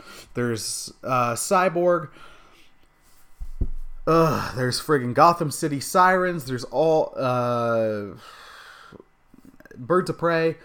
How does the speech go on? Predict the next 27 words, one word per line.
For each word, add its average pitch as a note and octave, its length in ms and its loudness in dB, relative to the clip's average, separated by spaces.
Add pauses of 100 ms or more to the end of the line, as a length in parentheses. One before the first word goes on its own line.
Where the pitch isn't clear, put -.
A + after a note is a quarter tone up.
(280)
there's C3+ 160 -4
all F3 240 2
these F3 220 -2
movies, A#2+ 480 -2
but A#2+ 500 -4 (400)
the B2+ 180 -6
ones F#3 340 0
that G3+ 120 0
they're F#3 140 -4
going F3+ 240 -2
forward F#3 340 0
with F3 220 -4
that D3+ 120 -2
we C#3 80 -4
know D3+ 280 0
of G#2+ 140 -2
are, - 340 -8
or, C3 400 -2 (640)
uh, C3 240 2
Bat-, E3 280 0
there's C3+ 240 -2
gonna C#3 180 -2
be E3 100 -6
Batman, D#3+ 440 4
there's C3 200 -2
gonna E3+ 160 -2
be, E3 380 0